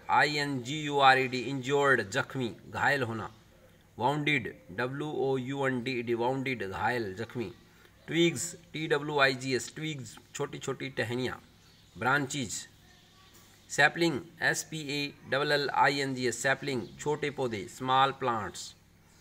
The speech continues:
परमिशन, पी ई आर एम आई डबल एस आई ओ एन, परमिशन, अनुमति देना, अलाउ। अब देखते हैं बच्चों इसके क्वेश्चन आंसर। The enclosure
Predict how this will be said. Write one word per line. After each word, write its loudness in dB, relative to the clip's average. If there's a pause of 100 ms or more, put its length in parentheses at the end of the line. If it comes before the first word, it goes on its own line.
(440)
परमिशन, 0 (160)
पी -8 (160)
ई 2
आर 8
एम 2
आई 6
डबल 2
एस -2
आई 0
ओ 2
एन, -2
परमिशन, -2 (280)
अनुमति -2
देना, -2 (120)
अलाउ। 2 (2000)
अब -6
देखते -2
हैं 0
बच्चों -6
इसके -4 (880)
क्वेश्चन -2
आंसर। -4 (400)
The 6 (220)
enclosure 4